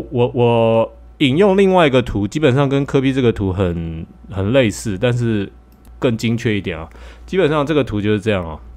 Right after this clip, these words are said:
快筛的流程图，我来把它开大一点。我，我来跟大家解释一下，现在我们要怎么样确诊一例案-，一例新冠肺炎，我们要怎么样判定它确诊？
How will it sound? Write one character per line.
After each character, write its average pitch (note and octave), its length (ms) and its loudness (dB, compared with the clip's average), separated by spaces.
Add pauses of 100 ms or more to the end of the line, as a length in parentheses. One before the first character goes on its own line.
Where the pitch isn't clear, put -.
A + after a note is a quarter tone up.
(1200)
快 E3+ 180 2
筛 C#3 220 0
的 A2+ 100 0
流 G2+ 200 -2
程 F2+ 240 -6
图， E2+ 260 -10
我 F2 80 -4
来 F#2 80 -2
把 F2+ 160 -8
它 F2+ 140 -6
开 F#2 240 -8
大 E2+ 280 -6
一 A#2 40 -10
点。 - 200 -18 (280)
我， C3 220 2
我 C3 140 -2
来 C3+ 140 2
跟 F#3 140 -4
大 F#3+ 100 0
家 F#3 80 2
解 A2+ 240 -2
释 C#3+ 140 -2
一 A#2 40 0
下， C3 160 0
现 E3 320 0
在 C#3 400 -2 (540)
我 A2+ 140 -2
们 A2+ 340 -2
要 E3+ 180 2
怎 B2 220 -2
么 G#2+ 120 -4
样 C#3 280 -4 (380)
确 C#3+ 360 0
诊 F2+ 300 -10 (140)
一 A#2 120 -4
例 C3 200 0
案-， G#2 260 -4 (640)
一 B2+ 100 0
例 D3 300 0
新 C#3 280 -4
冠 A#2+ 320 -2 (360)
肺 A#2 180 0
炎， F2+ 300 -6
我 G#2+ 100 -6
们 A#2 100 -2
要 C#3+ 120 0
怎 A#2+ 120 -6
么 F#2+ 120 -6
样 A#2 120 -2
判 A#2 240 -6
定 A2 140 -6
它 G#2 140 -6
确 G#2 180 -4
诊？ - 160 -14